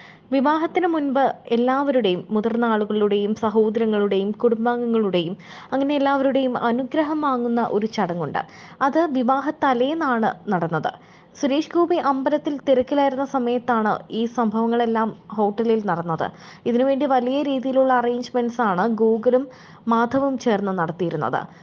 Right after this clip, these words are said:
സുരേഷ് ഗോപി അമ്പലത്തിലെ കാര്യങ്ങളെല്ലാം നോക്കി വരുന്നതിനിടയിൽ അതിഥികൾക്ക് മുഷിച്ചിലൊന്നും ഉണ്ടാക്കാതെ അവരെ കറക്റ്റായ സ്ഥലങ്ങളിലെല്ലാം അവർക്ക് നൽകേണ്ട റൂമുകളും അവർക്ക് നൽകേണ്ട ആതിഥ്യ മര്യാദകളും എല്ലാം കൃത്യമായി പാലിക്കുകയായിരുന്നു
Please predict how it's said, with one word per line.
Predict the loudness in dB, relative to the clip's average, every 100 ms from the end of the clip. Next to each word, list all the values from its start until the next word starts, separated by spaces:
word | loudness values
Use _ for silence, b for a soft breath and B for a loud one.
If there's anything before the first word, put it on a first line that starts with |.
| B
സുരേഷ് | -2 0 0 0
ഗോപി | 0 2
അമ്പലത്തിലെ | 2 2 0 -2 -2 0
കാര്യങ്ങളെല്ലാം | 0 0 0 0 0 0 0
നോക്കി | 0 0 0
വരുന്നതിനിടയിൽ | 2 2 0 0 0 -2 -6 B -2
അതിഥികൾക്ക് | 0 2 2 2 2 2
മുഷിച്ചിലൊന്നും | 2 -2 -4 -2 0 2 2
ഉണ്ടാക്കാതെ | 2 0 0 0 2 0 0 B B
അവരെ | 0 2 0 0
കറക്റ്റായ | 0 0 0 -2 2 0
സ്ഥലങ്ങളിലെല്ലാം | 0 0 2 4 4 4 2 2 0
അവർക്ക് | -2 -2 2 2 2 0
നൽകേണ്ട | 0 0 0 0
റൂമുകളും | 2 2 2 2 2 0 -2 B B
അവർക്ക് | 0 0 2 2
നൽകേണ്ട | 2 2 2 4
ആതിഥ്യ | 2 0 -2 0
മര്യാദകളും | 2 2 2 2 2 0 0
എല്ലാം | 0 0
കൃത്യമായി | 0 -4 -2 -2 -2 0
പാലിക്കുകയായിരുന്നു | 2 2 0 -4 0 2 2 2 0